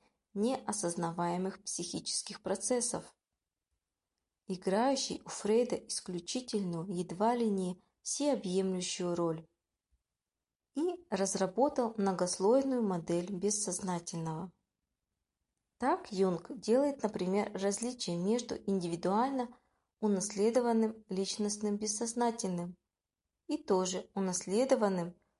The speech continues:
общечеловеческим коллективным бессознательным. Силу стремлений души, понимаемую Фрейдом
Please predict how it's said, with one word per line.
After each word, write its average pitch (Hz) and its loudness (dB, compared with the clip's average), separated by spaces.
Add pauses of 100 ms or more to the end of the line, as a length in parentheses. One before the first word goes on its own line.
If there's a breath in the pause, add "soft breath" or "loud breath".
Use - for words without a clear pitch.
(140)
общечеловеческим 190 0
коллективным 196 -2
бессознательным. 175 -6 (1300)
Силу 254 0
стремлений 190 2
души, 214 0 (160)
понимаемую 190 0
Фрейдом 185 -2